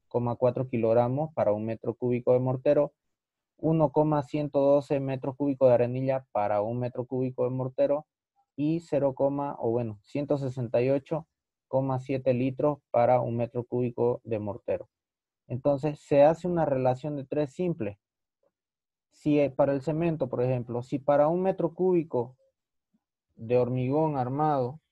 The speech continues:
o de hormigón, perdón, he utilizado trescientos sesenta y uno coma cuatrocientos dos kilogramos de cemento, ¿cuánto voy a ocupar en kilogramos para el volumen de mortero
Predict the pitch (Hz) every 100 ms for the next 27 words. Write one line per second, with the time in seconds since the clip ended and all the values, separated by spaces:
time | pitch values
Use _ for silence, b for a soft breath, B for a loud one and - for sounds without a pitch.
0 | - 120 117 113 113 123 127 147 139 123
1 | 127 135 147 _ _ _ _ _ _ _
2 | _ _ _ _ - 160 160 151 143 131
3 | 156 147 131 123 117 151 156 156 151 143
4 | - 123 120 117 127 147 143 110 - 135
5 | 135 107 _ 117 - 113 - 131 135 135
6 | 131 139 139 117 107 107 110 117 123 120
7 | 123 127 151 151 147 - 160 _ _ _
8 | _ _ - 170 175 180 190 202 226 _
9 | _ _ 117 139 147 131 131 143 139 127
10 | 127 113 117 120 127 139 139 - 127 135
11 | 160 170 _ - 117 113 110 120 131 147
12 | - _ _ - 113 107 107 98 - 127
13 | 131